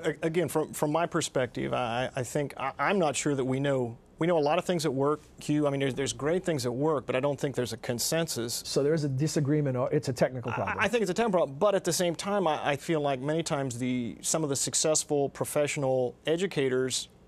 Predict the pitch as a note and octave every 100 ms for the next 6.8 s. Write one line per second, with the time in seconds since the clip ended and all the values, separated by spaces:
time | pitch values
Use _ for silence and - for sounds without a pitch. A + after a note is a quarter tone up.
0 | - C#3+ D#3+ D#3 - D#3 D#3 D3 C#3+ D3
1 | - C3+ B2 B2+ - F#3+ G#3+ C#3+ A#2+ C3
2 | C3 - C3 - C3+ A#2+ C#3+ C#3+ C3 C3
3 | - D#3+ D#3 - C#3+ A#2 B2 - C#3 B2+
4 | C#3 D#3+ C3 - C#3 C#3 C3 C#3 C3 -
5 | B2 A#2+ D#3+ E3 - - - C3 C3+ C3
6 | C#3+ B2 B2+ C3 B2+ - C3+ -